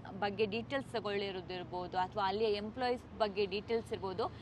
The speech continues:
ನಂಗ್-, ನಮ್ಗೆ LinkedIn-ಅಲ್ಲಿ ಈಸಿಯಾಗಿ ಮಾಹಿತಿ ಸಿಗುತ್ತೆ, ಎಲ್ಲ ಮಾಡ್ಬೋದು. ಅದೊಂದು ಬೆಸ್ಟ್ ಪ್ಲಾಟ್‌ಫಾರ್ಮ್ ಅಂತ ಹೇಳಿದ್ರೆ ಜಾಬಿಗೆ LinkedIn, ಓಕೆನಾ? ಆ, ನೆಕ್ಸ್ಟ್ ಕ್ವೆಶ್ಚನ್ ಏನಂತ ಹೇಳಿದ್ರೆ,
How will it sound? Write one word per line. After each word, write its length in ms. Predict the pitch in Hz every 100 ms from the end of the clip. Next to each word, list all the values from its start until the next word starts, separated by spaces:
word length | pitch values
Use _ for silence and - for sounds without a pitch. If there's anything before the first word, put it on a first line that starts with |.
| - 220
ನಂಗ್-, 380 | 240 262 254
ನಮ್ಗೆ 300 | 226 247 285
LinkedIn-ಅಲ್ಲಿ 580 | 302 220 254 277 269 247
ಈಸಿಯಾಗಿ 560 | 202 220 196 262 277 247
ಮಾಹಿತಿ 300 | 220 208 208
ಸಿಗುತ್ತೆ, 340 | 214 185 185
ಎಲ್ಲ 80 | 220
ಮಾಡ್ಬೋದು. 440 | 269 262 254 208 196
ಅದೊಂದು 280 | 214 254 240
ಬೆಸ್ಟ್ 420 | 202 247 - -
ಪ್ಲಾಟ್‌ಫಾರ್ಮ್ 480 | 311 269 285 285 262
ಅಂತ 180 | 240 240
ಹೇಳಿದ್ರೆ 480 | 247 220 214 220 269
ಜಾಬಿಗೆ 540 | 214 208 208 208 254
LinkedIn, 760 | 277 240 247 202 180 175 - 175
ಓಕೆನಾ? 340 | - 202 220 - - - - 202
ಆ, 120 | 190
ನೆಕ್ಸ್ಟ್ 320 | 214 254 -
ಕ್ವೆಶ್ಚನ್ 340 | 240 208 202 180
ಏನಂತ 240 | 180 185
ಹೇಳಿದ್ರೆ, 640 | 175 170 185 226 - -